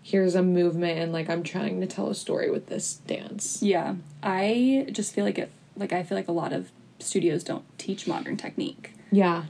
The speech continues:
Speaker 2: You know, like, I didn't take modern really
Speaker 1: Mm-hmm.
Speaker 2: ever until college.
Speaker 1: Yeah.
Speaker 2: I miss, like, being in college and, like, literally my body just, like,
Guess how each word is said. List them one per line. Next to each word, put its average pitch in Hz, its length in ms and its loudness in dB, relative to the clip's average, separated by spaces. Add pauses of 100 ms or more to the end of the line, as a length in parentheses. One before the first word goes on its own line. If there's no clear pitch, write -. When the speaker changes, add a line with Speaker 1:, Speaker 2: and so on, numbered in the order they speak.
(160)
Speaker 2:
You 202 80 6
know, 175 220 6
like, 190 300 0 (400)
I 180 140 4
didn't 208 720 2
take 180 360 0
modern 180 760 0 (500)
really 185 300 6
Speaker 1:
Mm-hmm. 185 140 4
Speaker 2:
ever 175 260 2
until 196 300 0
college. - 760 -4
Speaker 1:
Yeah. 175 380 0 (180)
Speaker 2:
I 190 140 2
miss, 180 380 0
like, 202 420 2 (440)
being 180 160 2
in 170 100 2
college - 360 -4
and, 170 100 -2
like, - 160 -4
literally 175 320 0
my 180 180 -2
body 170 360 -2
just, 180 160 -4
like, 180 160 -4